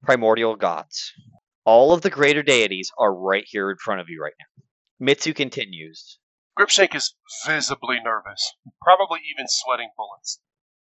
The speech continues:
Speaker 1: Calm down, little one.
Speaker 2: I'm calm. I'm totally calm. What are you talking about? Totally calm.
Speaker 1: My siblings and my parents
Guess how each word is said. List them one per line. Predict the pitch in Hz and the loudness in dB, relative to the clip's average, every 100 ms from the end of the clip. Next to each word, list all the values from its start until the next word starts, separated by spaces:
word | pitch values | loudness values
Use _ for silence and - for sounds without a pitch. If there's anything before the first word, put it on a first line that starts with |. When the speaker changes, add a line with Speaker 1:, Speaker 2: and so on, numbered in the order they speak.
| _ - | _ -20
Speaker 1:
Calm | - 143 135 120 - | -12 -10 -8 -10 -6
down, | 127 202 190 117 82 - _ _ - | -4 -4 -8 -12 -18 -20 _ _ -6
little | 98 - 87 | -6 -4 -10
one. | 73 69 _ _ _ _ _ _ _ _ _ - | -12 -18 _ _ _ _ _ _ _ _ _ -6
Speaker 2:
I'm | - | 4
calm. | 302 226 - | 6 6 4
I'm | 170 - | -4 -2
totally | 202 202 190 | -2 -2 -2
calm. | 190 196 - _ _ _ _ | 4 6 4 _ _ _ _
What | |
are | |
you | - | -2
talking | 160 135 | 0 0
about? | 110 - _ - | -6 -10 _ -4
Totally | 160 143 | -4 -4
calm. | 110 92 _ _ _ _ _ _ | -8 -10 _ _ _ _ _ _
Speaker 1:
My | 120 120 123 135 135 131 120 113 _ - 131 127 _ _ _ | -2 0 0 -4 -8 -12 -14 -20 _ -20 -20 -20 _ _ _
siblings | - - 196 143 104 90 80 127 156 180 _ _ _ _ - - - _ _ _ | -12 0 0 0 -6 -8 -8 -18 -20 -20 _ _ _ _ -20 -20 -20 _ _ _
and | 127 117 101 | -2 -2 -2
my | 98 | -6
parents | 87 - 98 87 87 135 _ - - - - | -6 -10 -8 -6 -6 -10 _ -20 -20 -20 -20